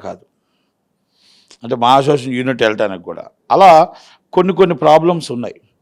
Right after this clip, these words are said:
రెండు, సాయం చేయలేదు. సాయం చెయ్యాలనేది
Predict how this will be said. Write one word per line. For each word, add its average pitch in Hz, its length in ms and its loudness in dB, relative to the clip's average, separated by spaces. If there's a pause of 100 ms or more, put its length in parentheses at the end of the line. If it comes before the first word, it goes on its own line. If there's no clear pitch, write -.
(420)
రెండు, 196 160 4 (140)
సాయం 185 380 6 (120)
చేయలేదు. 104 380 -8 (720)
సాయం 190 380 4 (140)
చెయ్యాలనేది 196 760 2